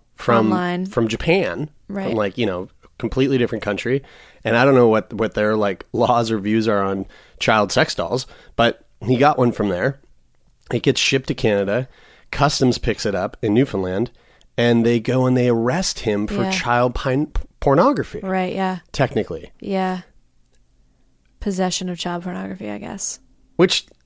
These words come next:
Speaker 1: it, that is, it, technically it isn't. It's just a
Speaker 2: Yeah.
Speaker 1: fucking, it's just a,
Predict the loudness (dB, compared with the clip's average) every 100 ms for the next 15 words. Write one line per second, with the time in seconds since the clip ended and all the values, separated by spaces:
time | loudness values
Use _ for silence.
0 | _ _ _ _ _ -20 -2 2 2 4
1 | 6 8 6 4 -2 -2 0 4 6 6
2 | 4 6 6 4 0 -6 -10 _ -8 -4
3 | -2 0 2 4 4 0 -2 -4 -4 -4